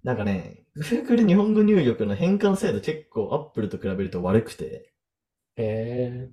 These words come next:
Speaker 2: ー。
Speaker 1: うん、まあ、致命的ってほどじゃないんだけど、なんかあんまなんか、ちょっと例を出すのは難しいんだけど、なんか例えば、「何々させていただく」とかってこう、まあ、打つじゃないですか、ビジネス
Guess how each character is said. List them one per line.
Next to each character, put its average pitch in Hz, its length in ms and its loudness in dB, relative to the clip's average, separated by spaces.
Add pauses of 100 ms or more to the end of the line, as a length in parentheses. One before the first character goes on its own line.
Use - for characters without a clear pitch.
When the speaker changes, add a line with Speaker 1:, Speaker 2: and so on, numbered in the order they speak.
Speaker 2:
ー。 117 60 -10
Speaker 1:
う 104 120 -2
ん、 120 40 -2
ま 165 200 4
あ、 - 80 -10
致 196 180 2
命 247 160 4
的 254 240 -4
っ - 60 -12
て - 120 -8
ほ 240 160 -2
ど 208 120 0
じ 151 100 0
ゃ - 20 2
な 127 140 -4
い - 40 -2
ん 170 160 0
だ 156 140 2
け 156 140 2
ど、 160 520 4 (600)
な 180 60 -2
ん 160 40 -2
か - 60 -4
あ 151 60 0
ん 185 80 2
ま 196 100 2
な 196 80 2
ん 175 60 -4
か、 98 160 -6 (160)
ち - 80 -8
ょ - 20 0
っ 117 60 4
と 117 60 4
例 160 200 8
を 113 60 6
出 110 100 4
す 107 140 -8
の 92 60 -10
は 92 40 -12
難 107 260 -2
し 104 140 -6
い - 0 -
ん 104 60 -6
だ 87 80 -10
け 87 100 -14
ど、 90 60 -6
な 95 80 -4
ん 92 100 -10
か 151 180 -6
例 165 100 6
え - 20 0
ば、 - 280 -6 (800)
「何 151 220 2
々 123 180 2
さ - 140 -8
せ 107 100 -10
て 110 80 -4
い 101 80 -2
た 113 120 0
だ 110 120 2
く」 107 320 -2
と - 80 -12
か 85 140 -12
っ - 180 -20
て 85 140 -14
こ 78 400 -10 (400)
う、 - 20 -12
ま 90 60 -8
あ、 - 20 -6
打 117 80 -2
つ 120 100 -10
じ 101 80 -8
ゃ 90 40 -8
な 85 60 -12
い - 20 -20
で - 80 -18
す - 100 -20
か、 - 180 -20
ビ - 120 -6
ジ - 100 -8
ネ 170 80 -10
ス - 300 -12